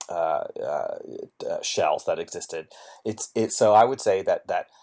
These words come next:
for things that are, have a graphical component, having the playground was great because when you're trying to, like, actually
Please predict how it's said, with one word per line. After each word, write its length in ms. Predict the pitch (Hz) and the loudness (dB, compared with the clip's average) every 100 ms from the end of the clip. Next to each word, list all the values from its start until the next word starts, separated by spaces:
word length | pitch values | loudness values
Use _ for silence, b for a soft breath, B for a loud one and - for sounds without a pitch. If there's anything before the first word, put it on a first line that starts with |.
| B B - | B B -10
for 100 | 117 | -8
things 300 | - 175 208 | -4 -4 0
that 180 | 147 123 | 0 2
are, 80 | 107 | 0
have 180 | 110 110 | 2 0
a 80 | 98 | 0
graphical 500 | 104 101 - - 151 | 4 4 4 -2 -4
component, 600 | 156 131 147 151 147 - - | -4 -2 0 0 -6 -10 -12
having 320 | - 117 123 113 | -4 -4 -4 -10
the 60 | |
playground 640 | - - 127 113 104 101 110 | -8 -2 0 0 -2 -2 -6
was 160 | 104 - | -10 0
great 320 | 139 110 - | 2 2 0
because 260 | - 95 | -8 -8
when 120 | 101 98 | -8 -10
you're 80 | |
trying 360 | 98 120 113 113 | -6 0 0 0
to, 220 | - 98 | -4 -2
like, 220 | 95 90 - | 0 0 2
actually 440 | 101 - - 98 | 0 0 -6 -6